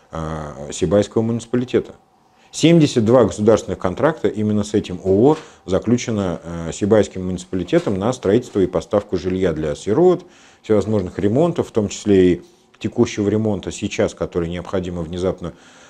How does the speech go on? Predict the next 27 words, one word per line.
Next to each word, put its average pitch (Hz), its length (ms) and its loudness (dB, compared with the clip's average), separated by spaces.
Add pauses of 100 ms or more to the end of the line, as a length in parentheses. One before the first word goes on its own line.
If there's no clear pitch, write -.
(120)
э, 82 160 -6
понадобился 90 920 2
господину 87 480 -2
Авзалову, 104 540 2
он, 95 260 -8
ему 92 160 -8
срочно 98 400 -6
при-, 90 240 -4
пришлось 90 540 -6
поменять 87 420 -8
писсуары 85 500 -2
у 67 60 -6
себя, 73 460 -8
э, - 0 -
в, 76 720 -8
в, 82 60 -4
э, 76 960 -4 (460)
администрации. 85 760 -4 (760)
Так 127 180 4
вот, - 280 4 (180)
э, 101 260 2
я 143 240 6
отношу 143 460 4
подобную, 101 880 4
э, 85 840 0
операцию, 98 920 2
вот, 95 280 -2